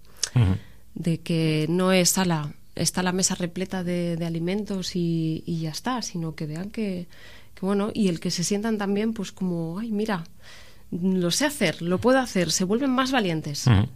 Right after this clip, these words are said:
Speaker 2: ¿eh? Y resolutivos, que, que luego es ir aprendiendo para el día a día. Y también a través de los nuevos estímulos que recibimos, pues bueno, visuales, auditivos, gustativos, ¿qué hacemos?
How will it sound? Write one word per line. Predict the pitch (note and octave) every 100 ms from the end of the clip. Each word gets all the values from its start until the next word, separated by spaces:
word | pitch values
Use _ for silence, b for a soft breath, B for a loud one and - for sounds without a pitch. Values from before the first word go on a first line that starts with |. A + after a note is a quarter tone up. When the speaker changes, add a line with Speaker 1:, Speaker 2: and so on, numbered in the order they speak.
| -
Speaker 2:
¿eh? | F3+ A#3+ - - B B B
Y | G3+
resolutivos, | F3+ E3+ F#3+ F3 C4 G#3+ E3 - - - -
que, | F#3 F3 E3 D#3+
que | E3+
luego | E3+ F3+
es | A3+ A3
ir | G3+
aprendiendo | G3 F#3+ F#3+ G3+ A#3
para | G#3 F3+
el | F3
día | E3+
a | E3+
día. | F#3+ D#3+ D#3 - B B B B B B B -
Y | G#3+ G3+ F#3+ F#3
también | F3+ F3+ A#3
a | C#4+
través | G#3+ A3+
de | C4+
los | B3+
nuevos | A#3 A3 A3
estímulos | G#3+ B3 A3+ F#3+ -
que | -
recibimos, | E3+ F#3 G3+ C4 D4+ -
pues | G3 E3+
bueno, | E3+ F3+ D#3+
visuales, | D#3 - D#3+ E3+ E3+ F3
auditivos, | F3 D#3 D3+ - F#3 F3 F3
gustativos, | - D#3 D#3 G3+ G#3+ G#3
¿qué | A3
hacemos? | G#3+ A3 E3+ E3+ - -